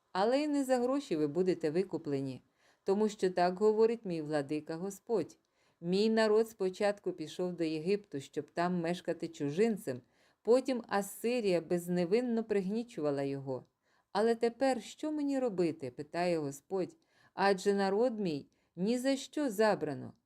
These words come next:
над його правителями знущаються, каже Господь,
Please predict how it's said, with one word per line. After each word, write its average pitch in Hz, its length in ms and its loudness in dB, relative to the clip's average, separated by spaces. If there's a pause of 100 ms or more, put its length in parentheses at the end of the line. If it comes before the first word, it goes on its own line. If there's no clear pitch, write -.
(220)
над 185 280 -2
його 202 280 6
правителями 226 720 2
знущаються, 190 880 -2
каже 143 320 -6
Господь, 143 600 -6